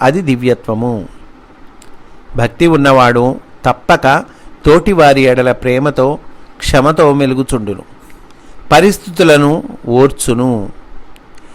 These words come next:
నిజమైన ఆస్తికుడు విశ్వమానవుడు, సర్వజాతులలోనూ సంస్కృతులలోనూ కల సమన్వయమును దర్శించుటే సాధకుని ధర్మము. భేదములను చూచుట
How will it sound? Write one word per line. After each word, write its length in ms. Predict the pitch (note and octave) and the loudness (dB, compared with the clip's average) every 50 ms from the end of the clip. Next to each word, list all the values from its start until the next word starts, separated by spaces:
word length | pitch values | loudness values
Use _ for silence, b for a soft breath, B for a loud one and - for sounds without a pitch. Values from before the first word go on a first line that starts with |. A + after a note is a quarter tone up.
| b b b b b - | b b b b b -4
నిజమైన 500 | C3 C3+ B2+ A#2+ D3 C#3+ D3 D3 C#3+ C#3 | -2 0 0 2 2 2 2 2 2 4
ఆస్తికుడు 840 | C3+ C3 C3+ D3+ D3+ - - F#3+ F3 - D3+ C3+ C3+ C#3 D3+ D#3+ - - - - - | 4 4 4 2 2 0 -2 -4 0 0 2 2 2 2 0 -2 -6 -12 -18 -14 -10
విశ్వమానవుడు, 920 | A#2+ B2 B2+ - - - F3 E3 D3+ C#3+ C3 B2+ B2 A#2 A2+ A2+ G#2 - - - - - - b b b b b b b b | -6 -4 -4 -4 -4 0 2 2 4 4 2 2 0 0 -2 -2 -4 -6 -10 -14 -20 -20 -20 b b b b b b b b
సర్వజాతులలోనూ 1300 | - - F#3 F3+ E3+ D#3+ D#3 C#3+ D3 D3+ D#3+ F3+ F#3 A3+ G#3 G3+ G3+ F#3 F3+ F3 E3+ D#3+ D#3 E3 F#3 G#3 - - b b b b b | 0 2 4 4 4 4 4 4 6 6 6 4 4 4 4 4 6 6 6 6 6 4 4 2 0 0 -4 -10 b b b b b
సంస్కృతులలోనూ 1160 | - - - D3+ D#3+ G3 G3 - - B3+ G3+ F3 G#3 F#3 E3 D#3+ D#3+ D#3 D3+ D3 D3+ D3 D3 | -6 0 2 2 2 2 0 0 0 0 2 4 4 6 6 6 6 6 4 4 2 0 0
కల 520 | C#3 - - C#3 C3+ C3 B2+ B2+ B2+ B2+ - - - - - - | -2 0 0 0 4 4 6 6 4 4 2 -2 -14 -20 -16 -12
సమన్వయమును 1000 | - - - D3 B2+ A#2+ C#3 E3 G3 A3 A#3 A3+ A3+ G3+ E3 D3 C#3 C3+ B2+ B2 | -10 -6 -2 0 0 2 2 2 2 2 2 4 4 4 4 4 2 2 0 -2
దర్శించుటే 920 | A#2+ A#2+ A#2+ A#2 A2+ - - F#3+ F3+ D#3 - - C3+ - C3 C#3 D3+ - - - b b b b b b b b - | 0 0 0 -2 -2 -4 -6 -4 -4 -4 -4 -4 -4 -2 0 0 0 -2 -6 -12 b b b b b b b b -12
సాధకుని 640 | - - G#2+ A2+ B2 C3 D3+ D#3 D3+ C#3 B2 C3+ C#3 | -6 -2 0 0 2 2 0 -2 -2 -2 -4 -4 -2
ధర్మము. 720 | B2+ B2+ A#2 A2+ A2+ A#2 A2+ A2 A2 A#2 A#2+ A#2+ A2+ G#2+ - - - - - - - - - - - - - - - - b b b b b b b b b | -2 -2 -4 -4 -6 -4 -4 -4 -4 -4 -4 -6 -6 -8 -10 -14 -18 -20 -20 -20 -20 -20 -20 -20 -20 -20 -20 -20 -20 -20 b b b b b b b b b
భేదములను 600 | C#3 D3 D#3+ F#3+ G#3 A#3 A#3 A3+ G#3 G3+ F#3 E3 | 2 4 4 6 6 6 4 4 4 4 4 2
చూచుట 460 | D3+ - - G3 G#3 G3 - D#3+ - | 2 0 0 -2 0 0 -2 0 2